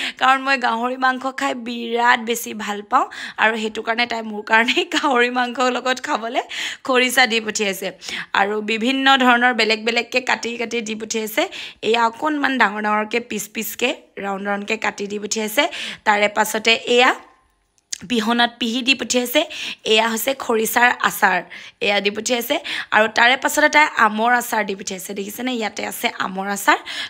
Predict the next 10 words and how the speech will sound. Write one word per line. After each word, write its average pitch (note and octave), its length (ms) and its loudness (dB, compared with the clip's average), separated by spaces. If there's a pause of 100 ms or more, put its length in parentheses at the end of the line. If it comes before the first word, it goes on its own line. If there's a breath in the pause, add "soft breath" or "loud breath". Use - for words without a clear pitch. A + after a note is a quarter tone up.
গতিকে B3 220 4
থেংক D4 360 0
ইউ D#4+ 100 6
তৰালি। C4+ 640 4
আৰু B3 640 2 (300 loud breath)
আমাৰ A#3+ 220 2
মৰমবিলাক B3 480 2
এনেকেই B3 320 0
থাকক B3+ 320 -4
যাতে। C4 280 0